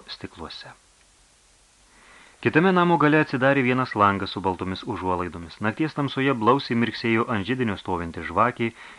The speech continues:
ir kažkoks šešėlis, priėjęs, atsirėmė į palangę.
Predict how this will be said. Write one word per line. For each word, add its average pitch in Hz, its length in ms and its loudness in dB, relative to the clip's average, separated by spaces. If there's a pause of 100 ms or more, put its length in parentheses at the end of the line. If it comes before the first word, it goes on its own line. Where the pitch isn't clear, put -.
(100)
ir 156 180 2
kažkoks - 460 -2
šešėlis, 139 500 -4
priėjęs, 95 580 -4
atsirėmė 87 600 -6
į - 100 -14
palangę. 73 480 -12